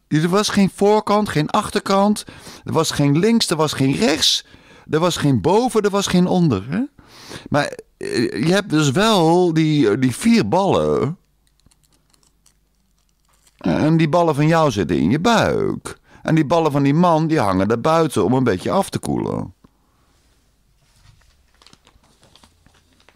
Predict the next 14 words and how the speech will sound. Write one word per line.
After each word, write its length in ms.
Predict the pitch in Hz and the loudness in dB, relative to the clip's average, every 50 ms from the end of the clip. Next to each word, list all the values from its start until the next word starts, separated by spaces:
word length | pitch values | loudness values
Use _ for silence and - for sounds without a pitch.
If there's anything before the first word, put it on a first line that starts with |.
| _ _ _ _ _ _ _ _ _ _ _ _ _ _ _ _ _ _ _ _ _ _ _ - - - _ | _ _ _ _ _ _ _ _ _ _ _ _ _ _ _ _ _ _ _ _ _ _ _ -20 -20 -18 _
En 1000 | - - 117 127 127 127 123 117 113 101 90 85 80 78 73 73 65 64 78 76 76 | -4 -2 0 2 2 2 2 2 2 2 2 0 0 -2 -2 -4 -4 -6 -4 -4 -2
de, 160 | - 139 131 | 0 0 2
met 200 | 127 135 131 117 | 2 0 0 0
die 100 | - 131 | -2 -4
prostaat 600 | - - 127 120 - - - 160 165 160 165 - | -2 -2 -2 -2 -2 0 0 2 2 2 2 0
en 180 | - 101 98 101 | 0 0 0 0
zo, 340 | 87 85 76 78 85 107 143 | 2 2 2 2 4 2 2
ja, 220 | 147 127 123 135 | 2 2 2 2
die 260 | 131 127 123 110 123 | 0 -2 -2 -2 -2
prostaat 520 | 127 - 131 131 - - 165 151 147 151 - | -2 -2 -2 -4 -2 -2 -2 0 0 0 0
moet 180 | 127 117 101 | 0 0 0
wel 220 | 98 143 156 156 147 | 2 0 2 2 2
blijven 360 | 104 90 76 69 80 - - | 2 2 0 0 0 -2 -4
spuiten. 760 | - - - 196 190 170 131 - 73 67 62 52 50 - - | -8 -4 -2 0 2 2 2 0 0 0 0 0 -2 -6 -8